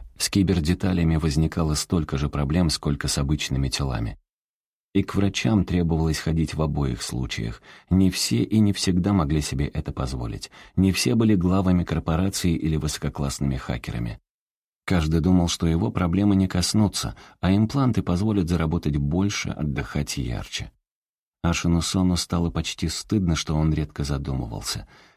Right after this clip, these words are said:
Реальный мир не приносил ему ничего хорошего, поэтому он и раньше предпочитал взаимодействовать с ним по минимуму.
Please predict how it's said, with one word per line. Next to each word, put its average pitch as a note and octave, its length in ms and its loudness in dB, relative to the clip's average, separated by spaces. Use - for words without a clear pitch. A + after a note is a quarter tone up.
Реальный A2+ 400 4
мир G#2+ 260 4
не G2+ 140 6
приносил F#2+ 520 2
ему G#2 140 6
ничего G2 400 2
хорошего, F2+ 600 -2
поэтому D#2+ 560 0
он E2 200 -2
и E2 60 0
раньше F2+ 360 0
предпочитал - 640 -6
взаимодействовать C#2 840 -2
с - 140 -6
ним C#2 180 -2
по C2+ 140 -4
минимуму. A1+ 580 -6